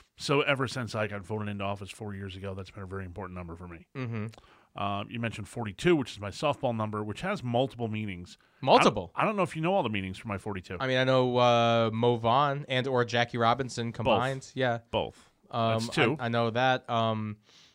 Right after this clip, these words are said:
Speaker 2: uh, I don't know. Did you get really
Speaker 1: There's two
Speaker 2: high?
Speaker 1: more.
Speaker 2: W-, did you get really high one time and forget the zero, and all of a sudden you're
Speaker 1: <laughs> No,
Speaker 2: forty-two?
Speaker 1: four twenty?
Speaker 2: Yeah,
Speaker 1: Yeah.
Speaker 2: no.
Speaker 1: No,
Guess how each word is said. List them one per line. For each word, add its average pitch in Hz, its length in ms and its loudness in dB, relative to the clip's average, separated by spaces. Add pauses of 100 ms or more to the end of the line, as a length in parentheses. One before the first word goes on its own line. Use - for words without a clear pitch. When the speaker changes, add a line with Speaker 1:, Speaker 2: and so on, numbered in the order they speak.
(500)
Speaker 2:
uh, 104 720 -2
I - 60 -10
don't 120 120 -2
know. 113 100 -4
Did 117 180 -8
you 120 60 -4
get 123 140 0
really 120 200 0
Speaker 1:
There's 113 100 -4
two 156 80 4
Speaker 2:
high? 127 120 8
Speaker 1:
more. 127 100 6
Speaker 2:
W-, 123 160 -2
did 123 80 -4
you 117 80 -2
get 120 140 -2
really 120 180 0
high 117 200 2
one 120 200 0
time 127 260 0
and 120 100 -4
forget 120 280 -4
the 117 80 -4
zero, 120 460 2
and 113 100 0
all 110 80 4
of 107 40 -4
a 110 40 -6
sudden 120 240 -2
you're 107 100 0
Speaker 1:
<laughs> - 560 0
No, 196 80 4
Speaker 2:
forty-two? 127 400 4
Speaker 1:
four 123 80 0
twenty? 131 260 2
Speaker 2:
Yeah, 123 180 4
Speaker 1:
Yeah. 120 40 2
Speaker 2:
no. 120 400 -2
Speaker 1:
No, 113 300 4